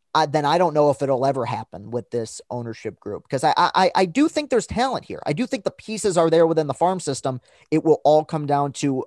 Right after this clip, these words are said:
o-, o-, ownership and management's, uh, willingness to spend money, and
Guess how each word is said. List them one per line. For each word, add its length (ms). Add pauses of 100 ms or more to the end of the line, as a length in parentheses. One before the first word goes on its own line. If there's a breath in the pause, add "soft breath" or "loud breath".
(120)
o-, 140 (180)
o-, 60 (120)
ownership 600 (100)
and 300
management's, 720
uh, 240 (160)
willingness 800 (340 soft breath)
to 160
spend 400
money, 400
and 360